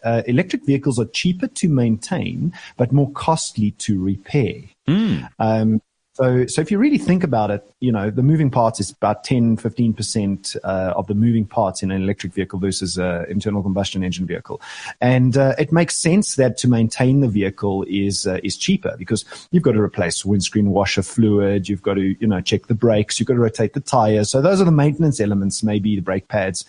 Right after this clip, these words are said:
Speaker 2: Mm.
Speaker 1: Um, and, and it's not that much maintenance on an electric vehicle, but repair costs are high. And the research shows that it's actually,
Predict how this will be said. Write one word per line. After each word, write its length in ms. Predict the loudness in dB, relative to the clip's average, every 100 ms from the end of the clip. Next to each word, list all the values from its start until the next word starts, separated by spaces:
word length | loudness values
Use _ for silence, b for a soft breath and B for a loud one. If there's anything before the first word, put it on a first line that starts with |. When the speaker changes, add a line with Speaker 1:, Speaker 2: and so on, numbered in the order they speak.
| B 0
Speaker 2:
Mm. 260 | 2 4
Speaker 1:
Um, 280 | 4 4 2
and, 160 | 4 4
and 200 | 4 2
it's 200 | 0 0
not 160 | 0 2
that 180 | 0 2
much 220 | 0 2
maintenance 440 | 2 2 0 0
on 180 | 0 2
an 140 | 2
electric 300 | 0 -2 -4
vehicle, 260 | -2 0 0
but 200 | 0 0
repair 360 | 0 0 0 0
costs 400 | 0 -2 0 -2
are 80 |
high. 260 | 2 2 4
And 160 | 4 4
the 60 |
research 400 | 4 2 0 -2
shows 400 | -2 2 2 2
that 120 | 0
it's 140 | 0 -2
actually, 400 | -4 -2 -2